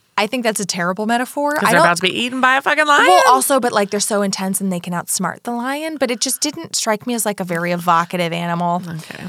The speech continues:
Speaker 1: Yep. So
Speaker 2: Like an owl. Owls
Speaker 1: Yeah.
Speaker 2: are intense.
Speaker 1: Yep.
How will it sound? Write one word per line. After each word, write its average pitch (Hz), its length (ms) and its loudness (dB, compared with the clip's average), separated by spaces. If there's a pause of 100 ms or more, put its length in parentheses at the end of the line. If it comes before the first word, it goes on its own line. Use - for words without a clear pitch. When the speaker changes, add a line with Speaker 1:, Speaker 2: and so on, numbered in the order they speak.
(120)
Speaker 1:
Yep. 226 380 0 (100)
So 214 440 4
Speaker 2:
Like 196 140 4
an 196 100 0
owl. 139 540 0
Owls 196 260 6
Speaker 1:
Yeah. 180 120 4
Speaker 2:
are 151 120 4
intense. 151 480 -4
Speaker 1:
Yep. 190 260 2